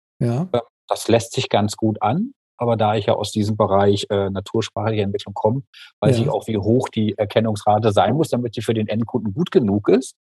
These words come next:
Speaker 1: Ja.
Speaker 2: Die liegt bei fünfundachtzig Prozent plus. Da sind wir heute noch nicht.
Speaker 1: Mhm.
Speaker 2: Auch dieses Feature ist noch nicht gut genug, um auf den Markt losgelassen zu werden. Und deswegen muss man auch da vorsichtig sein, bevor man wieder so ein crazy Feature da, äh, macht, sondern sollte sich auf das konzentrieren, dass es mal die normalen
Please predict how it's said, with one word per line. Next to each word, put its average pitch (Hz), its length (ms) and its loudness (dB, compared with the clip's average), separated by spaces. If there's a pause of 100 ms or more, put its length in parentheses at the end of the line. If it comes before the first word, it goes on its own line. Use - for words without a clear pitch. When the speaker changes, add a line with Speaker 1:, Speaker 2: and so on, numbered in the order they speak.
(120)
Speaker 1:
Ja. 120 140 -2
Speaker 2:
Die 123 80 2
liegt 123 180 0
bei 110 100 4
fünfundachtzig 110 680 0
Prozent 98 420 0
plus. - 400 -2
Da 180 80 0
sind 190 180 -4
wir 92 80 0
heute - 240 -8
noch 156 220 -10
nicht. 76 200 -18 (320)
Speaker 1:
Mhm. 113 140 -2
Speaker 2:
Auch 113 140 4
dieses 151 320 0
Feature - 280 -2
ist - 120 -2
noch 123 80 -2
nicht 117 160 -4
gut 143 180 -2
genug, 147 340 0
um 131 120 -2
auf 127 100 -2
den 131 160 -2
Markt 123 240 0
losgelassen 104 500 -4
zu 82 200 -10
werden. 85 260 -12
Und 95 100 -10
deswegen 117 340 -2
muss 131 120 -2
man 131 100 -4
auch - 160 -4
da 127 100 0
vorsichtig 113 540 0
sein, 101 220 -4
bevor 113 240 2
man 113 240 2 (500)
wieder 104 200 0
so 104 80 0
ein 101 100 -6
crazy 113 400 2
Feature 98 420 -2
da, 87 260 2
äh, 95 200 -6
macht, - 280 -10
sondern - 180 -6
sollte 123 240 -2
sich - 240 -8
auf - 100 -6
das - 180 -4
konzentrieren, 139 540 -4
dass 135 140 -6
es 117 80 -6
mal 131 80 -4
die 131 100 -2
normalen 101 380 -2